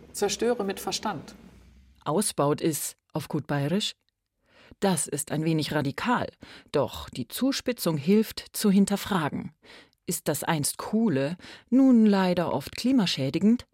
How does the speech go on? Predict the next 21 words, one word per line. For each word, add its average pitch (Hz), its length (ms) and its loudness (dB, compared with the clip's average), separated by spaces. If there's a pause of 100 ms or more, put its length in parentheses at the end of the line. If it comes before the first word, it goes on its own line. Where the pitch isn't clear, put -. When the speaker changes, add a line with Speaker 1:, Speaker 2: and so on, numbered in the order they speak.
(420)
Speaker 2:
Bleiben 202 400 4
wir 185 260 0
konstruktiv. - 880 -2 (120)
Speaker 1:
Es 170 160 -6
gibt 240 220 -4
nichts 220 260 0
Gutes, 240 400 -2
außer 220 340 -2
man 202 180 -2
tut 277 240 2
es. - 300 -8 (420)
Und 170 400 -4
wir 214 200 2
müssen 220 260 2
sehen, 180 260 0
dass 185 160 -4
unsere 175 320 -4
Forschungen 208 920 0
jetzt - 300 -2
gehört 160 420 -2
werden 180 400 0